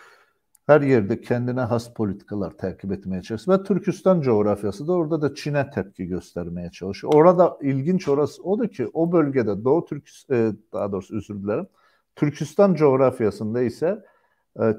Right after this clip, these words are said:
Çin'den değil de esas itibariyle Amerika'nın ve Avrupa Birliği'nin orası girmesini çok istemiyor. Yani Türkiye'de dahil olmakla.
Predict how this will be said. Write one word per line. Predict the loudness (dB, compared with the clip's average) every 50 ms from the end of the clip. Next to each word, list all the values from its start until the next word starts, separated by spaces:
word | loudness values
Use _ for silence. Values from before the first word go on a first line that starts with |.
| -4
Çin'den | -10 -4 -2 0 2 2 2 0 0 0 0 2
değil | 2 2 4 2 2 2
de | 2 2 0
esas | -2 -2 -4 -4 -4 -4 -6
itibariyle | -6 -4 -4 -2 0 0 2 0 -2
Amerika'nın | -2 -2 0 0 2 2 0 0 -2 -6 -6 -6 -6 -4 -2 -2
ve | 0
Avrupa | 0 2 2 2 2 0 -2 -4 -4 -4 -2
Birliği'nin | -2 -2 -2 -2 -4 -4
orası | -4 -4 -4 -4 -6 -8 -10 _ -6
girmesini | -6 -6 -6 -6 -8 -10 -10 -14 -14 -14
çok | -14 -14 -16 -16 _
istemiyor. | -20 -20 -16 -14 -14 -14 -12 -12
Yani | -10 -10 -10 -10 _
Türkiye'de | -10 -8 -6 -4 -4 -4 -4 -2 -2
dahil | -2 -2 -2 -4 -6
olmakla. | -8 -6 -6 -8 -12 -18 _ _ _